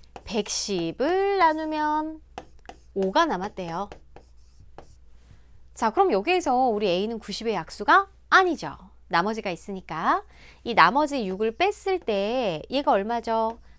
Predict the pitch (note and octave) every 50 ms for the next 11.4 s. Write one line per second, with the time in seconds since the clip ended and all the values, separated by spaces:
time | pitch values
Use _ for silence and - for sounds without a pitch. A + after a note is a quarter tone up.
0 | - - - - F#4 F4 - F4+ - - - - F3 F3 E3+ D#3+ D#3+ - - -
1 | - - - - - - - - G#4+ A4+ - G#4+ - - F#4 F4 E4 D4 G3 C#3+
2 | - - - B3 B3 A#3 F#3+ F3 F3+ G#3+ A3+ A#3 G#3 - D#3+ D3+ D#3+ - - -
3 | - - - - - - - - - - G3+ G#3 G3+ F#3+ E3 D#3 A3+ A#3+ A#3+ G#3
4 | E3+ D3+ - - - - - - - - F3+ F#3+ G#3+ B3 B3 - A#3 A3+ G3 E3
5 | E3 E3 G3 G3 F3+ F3 - - E4 D#4 A3+ - - - - - - - - G#3
6 | A3+ - - - C4 B3 C#4 D4 E4 F#4 F#4+ F#4+ - - - F#3 F3+ - - G#4
7 | A4 A#4+ A#4 - G#4+ F4 C4 G3+ F3+ E3+ E3 - C4 B3+ F3+ - - - - G3
8 | G3 G3+ A#3+ A#3 A#3 A#3 A3 A3 G#3+ G#3 F3+ E3 - - G3+ G3 G3 F#3+ - -
9 | F3 G3 A3+ A3+ - A3 G3+ F#3+ - E3+ F3 - - - B2+ - - - - A3
10 | A3 G#3 G3+ F#3 - E3+ - - - C4+ D#4+ E4+ E4+ - F4 E4 - - C#4 C4+
11 | B3 G#3+ F3 D3+ - - D#3+ D3